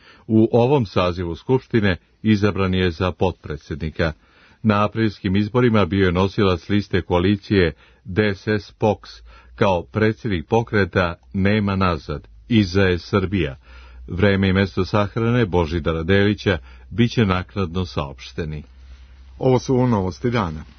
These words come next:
Speaker 2: U Univerzitetskom kliničkom centru Srbije danas i sutra kod sedmoro pacijenata biće urađena zamena aortnog zaliska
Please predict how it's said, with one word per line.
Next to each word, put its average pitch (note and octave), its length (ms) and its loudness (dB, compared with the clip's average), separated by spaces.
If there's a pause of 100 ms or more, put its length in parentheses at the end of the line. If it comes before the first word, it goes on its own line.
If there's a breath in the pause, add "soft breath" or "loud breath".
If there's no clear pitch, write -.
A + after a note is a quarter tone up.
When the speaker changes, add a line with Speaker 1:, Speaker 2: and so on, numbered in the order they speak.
(120)
Speaker 2:
U B2 220 0
Univerzitetskom A#2 800 -2
kliničkom A#2 480 -2
centru A2+ 340 -4
Srbije C#3 480 -4
danas G#2 400 -4
i E2 60 -10
sutra C#3 440 -6
kod G2+ 400 -4
sedmoro C#3 380 -4
pacijenata B2 600 -6
biće B2 260 -6
urađena A2 600 -4
zamena G2+ 640 -4
aortnog G#2 560 -6
zaliska G2+ 540 -6